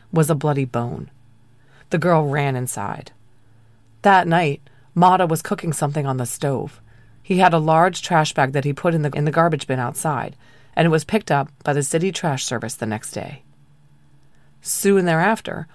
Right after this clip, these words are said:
Mata laid a new concrete slab down in the backyard. The girl told her mother all that she'd seen.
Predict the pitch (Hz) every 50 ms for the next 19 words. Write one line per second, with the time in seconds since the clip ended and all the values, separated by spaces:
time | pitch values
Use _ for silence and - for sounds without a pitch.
0 | - - - 170 170 185 202 180 151 147 - 156 156 160 156 156 147 143 139 147
1 | 165 185 214 240 254 240 - - - - 170 - - 190 175 165 - - 160 143
2 | 123 117 131 - 147 147 131 123 123 117 120 - - 127 127 127 127 123 127 -
3 | - 123 - 73 - - - - - - - - - - - - - - - -
4 | - - - - - - - - - - - - - - - - - - - -
5 | - - - - - - 214 190 170 233 254 285 294 - 233 196 180 165 175 160
6 | 156 147 139 151 - 139 139 147 139 135 - - - 127 127 - - - - 147
7 | 120 107 87 - -